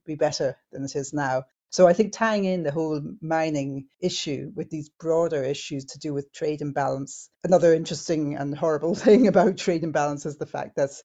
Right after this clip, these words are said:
the global south is directly really subsidizing the global north's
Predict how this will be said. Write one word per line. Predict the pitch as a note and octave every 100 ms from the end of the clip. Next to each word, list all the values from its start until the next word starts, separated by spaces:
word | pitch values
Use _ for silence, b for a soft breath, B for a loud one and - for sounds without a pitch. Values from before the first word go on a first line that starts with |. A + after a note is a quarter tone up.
| -
the | D3 C#3+ D3 D3
global | C#3+ E3+ D3
south | C3+ D#3+ C#3+ D3 D3
is | C#3+ C#3 C#3 - - -
directly | D#3+ F#3+ -
really | C#3 C3 C3
subsidizing | - C#3+ - D3 C3 - D3
the | C#3
global | C#3 C#3 C#3
north's | C#3 D3+ C#3+ - -